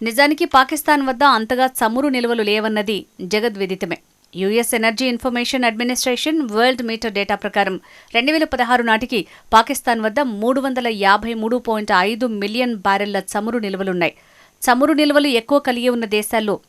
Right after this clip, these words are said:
పాకిస్తాన్ది యాభై రెండో స్థానం. ప్రపంచంలోని మొత్తం చమురు నిల్వల్లో కేవలం సున్నా పాయింట్ సున్నా రెండు ఒక శాతం మాత్రమే పాకిస్తాన్ దగ్గరుంది. ప్రస్తుతం ఆ దేశానికి రోజుకు దాదాపు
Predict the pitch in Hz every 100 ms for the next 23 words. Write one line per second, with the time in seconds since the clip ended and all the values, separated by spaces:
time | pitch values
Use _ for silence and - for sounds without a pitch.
0 | _ - 202 240 - 214 196 240 202 180
1 | 214 190 180 185 - 185 165 - _ _
2 | - - 240 302 311 320 302 294 285 240
3 | - 277 262 262 233 240 233 220 226 220
4 | 160 - 233 226 294 - 226 226 226 220
5 | 214 - 226 220 233 220 214 220 208 214
6 | 208 202 190 202 196 208 240 220 - -
7 | - - 214 220 - - 233 196 190 202
8 | 175 - - - - 240 247 311 330 285
9 | 285 220 220 240 220 226 185 214 262 285
10 | 311 349 254 220 226 262 269 202